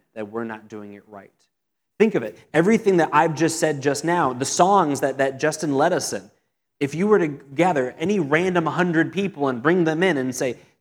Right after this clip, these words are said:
"Seriously consider the words that have been said," if someone is not twinged, if someone is not tweaked by something that we've said in,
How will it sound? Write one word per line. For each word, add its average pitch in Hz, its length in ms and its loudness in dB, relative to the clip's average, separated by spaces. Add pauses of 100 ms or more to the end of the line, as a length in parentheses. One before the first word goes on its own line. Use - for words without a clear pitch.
(180)
"Seriously 214 580 2
consider 185 340 0
the 147 80 2
words 147 320 2
that 165 100 0
have 143 140 -4
been 139 160 0
said," 127 440 -6 (1000)
if 151 140 0
someone 220 440 2
is 147 180 2
not 143 300 -4
twinged, 123 880 -2 (460)
if 151 80 0
someone 220 260 0
is 180 80 -6
not 175 260 -6
tweaked 202 440 -8
by 147 100 -2
something 196 320 -2
that 151 140 -4
we've 147 180 -4
said 190 320 -2 (200)
in, 151 200 -2